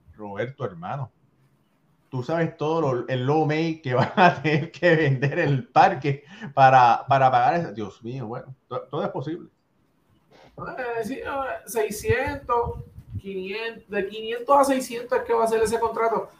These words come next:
Speaker 2: Pero yo creo que él, él va a tener que cambiar el rol de picheo, Raúl, y cuando, cuando, ¿verdad? Cuando, mientras vayan pasando los años. Eh,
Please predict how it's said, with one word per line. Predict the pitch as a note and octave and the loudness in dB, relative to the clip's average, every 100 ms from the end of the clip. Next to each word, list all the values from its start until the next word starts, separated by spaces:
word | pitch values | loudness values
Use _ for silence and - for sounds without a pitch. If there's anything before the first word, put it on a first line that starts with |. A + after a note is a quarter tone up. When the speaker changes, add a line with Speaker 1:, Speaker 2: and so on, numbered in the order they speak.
| _ _ | _ _
Speaker 2:
Pero | B3 B3 B3 - - - _ _ _ _ _ _ | 0 4 6 4 2 -12 _ _ _ _ _ _
yo | G3+ | 4
creo | C4+ | 6
que | C#4 | 6
él, | C#4 - - | 4 2 -2
él | B3 A3+ | -2 4
va | B3+ | 4
a | C#4 | 4
tener | C4+ C4+ | 0 -4
que | C4+ C4 | -2 -2
cambiar | B3+ B3 A#3 A#3+ B3 | 0 -2 0 2 2
el | A3 G#3 | 0 0
rol | G#3+ G#3+ | -2 0
de | A3+ | -2
picheo, | G#3+ G3 - G3+ G3 F3+ | -2 -6 -10 -4 -2 -2
Raúl, | F#3+ F#3+ E3+ | -2 -4 -4
y | |
cuando, | E3 E3 D#3+ D#3+ D#3 - | -8 -10 -12 -12 -14 -12
cuando, | F3 F3 E3+ E3 D#3 D#3 - D3+ C#3+ - - - | -12 -10 -8 -8 -8 -8 -6 -6 -6 -12 -20 -14
¿verdad? | D#3+ F#3+ | -4 -2
Cuando, | G3 E3+ | -2 -4
mientras | E3+ E3+ E3 D#3+ D#3+ | -6 -6 -6 -4 -4
vayan | D#3 E3 F#3 | -2 -2 -2
pasando | F#3+ F#3+ F#3 F#3+ F#3 | -2 -2 -2 -4 -2
los | F3 | -2
años. | F#3 F#3 D3+ - _ _ _ _ _ | -4 -6 -8 -14 _ _ _ _ _
Eh, | D#3 D#3+ D3+ C#3+ C3 | -10 -6 -6 -6 -10